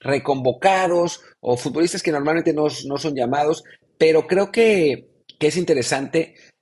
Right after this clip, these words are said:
eh, hablar de, de esos jugadores que, digo, para verlos, ¿no? O para ver qué onda, porque sí es verdad que desde hace rato ya ha, ha habido, pues,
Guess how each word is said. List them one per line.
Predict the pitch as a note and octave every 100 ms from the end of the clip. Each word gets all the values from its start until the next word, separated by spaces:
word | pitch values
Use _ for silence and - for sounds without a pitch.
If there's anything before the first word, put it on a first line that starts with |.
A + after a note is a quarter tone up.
| _
eh, | - G2+ F2+ -
hablar | A2 C3+ D#3
de, | D#3+ C#3
de | C#3+
esos | D3 -
jugadores | E3 D3 D3 D3+
que, | - C#3 - _ _ _ -
digo, | F#3+ F#3
para | G3 G3
verlos, | A#3 A3+ D3+ A2 -
¿no? | - D3+
O | - B2
para | A#2 C#3+
ver | F#3 F#3+
qué | F3+
onda, | D3+ B2
porque | B2+ F3+ -
sí | - A3
es | A3+
verdad | G#3 F3 D3+ D#3 - - _ -
que | C#3+
desde | C#3+ D#3+
hace | E3 F3+
rato | E3 D3+ E3+ E3+ - _ _
ya | - D#3 D#3+ E3 E3 -
ha, | - C3+ C#3 C#3 C#3+ C#3 C3+ B2+ A2 - _ _ _ _ _ _ -
ha | -
habido, | A2+ B2 B2 C#3 B2+ - _ _
pues, | - A2+ A2 - - -